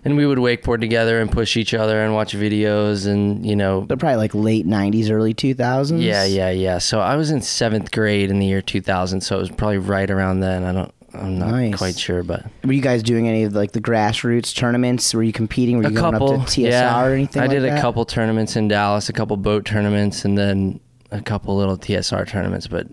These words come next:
Speaker 1: you know, nothing serious.
Speaker 2: So when did, like, the boat stuff kind of get put behind you? And then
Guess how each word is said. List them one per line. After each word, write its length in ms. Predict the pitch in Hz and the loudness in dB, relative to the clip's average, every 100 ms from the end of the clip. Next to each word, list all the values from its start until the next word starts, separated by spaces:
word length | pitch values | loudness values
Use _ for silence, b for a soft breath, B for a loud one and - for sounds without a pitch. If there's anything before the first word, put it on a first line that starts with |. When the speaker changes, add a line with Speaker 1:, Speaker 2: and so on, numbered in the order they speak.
| - | -14
Speaker 1:
you 280 | 104 95 90 | -8 -6 -6
know, 120 | 90 | -6
nothing 380 | 90 92 - 90 | -6 -8 -8 -10
serious. 580 | - 92 95 92 95 - | -6 -4 -4 -6 -8 -4
Speaker 2:
So 120 | 165 | 0
when 220 | 143 160 | 2 2
did, 220 | 190 165 | 2 2
like, 180 | 135 135 | 0 0
the 80 | 139 | -2
boat 340 | 107 123 117 | 0 0 0
stuff 480 | - - 117 101 - - | 0 0 2 0 -2 -2
kind 300 | 120 113 107 | 0 2 2
of 220 | 104 107 | 0 0
get 300 | 113 - - | 0 0 -4
put 260 | - 127 | -2 -2
behind 460 | 117 110 110 113 110 | 0 0 2 0 2
you? 140 | 107 | 2
And 120 | 107 110 | 2 2
then 280 | 110 110 | 2 0